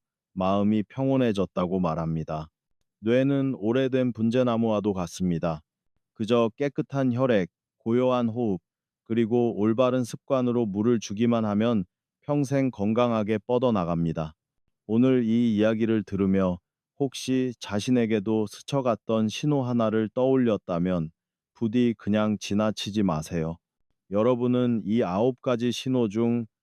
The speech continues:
어느 하나라도 경험한 적이 있으신가요? 댓글로 남겨주세요. 서로의 경험을 나누는 것이 몸의 언어를 더 빨리 배우는 길이 됩니다. 그리고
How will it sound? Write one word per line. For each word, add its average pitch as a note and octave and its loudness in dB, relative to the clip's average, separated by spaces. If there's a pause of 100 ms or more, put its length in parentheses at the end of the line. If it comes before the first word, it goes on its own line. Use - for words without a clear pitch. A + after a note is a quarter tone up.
(220)
어느 G#2 2
하나라도 A#2+ 0
경험한 A2 -2
적이 G#2 0
있으신가요? F#2+ -2 (540)
댓글로 C3 2
남겨주세요. F#2+ 0 (320)
서로의 F3+ 0
경험을 B2 0
나누는 A2 0
것이 G2 0 (420)
몸의 B2 4
언어를 A#2+ 0
더 G2+ -4
빨리 E3 2
배우는 G#2+ 0
길이 G2 0
됩니다. E2 -2 (460)
그리고 B2 0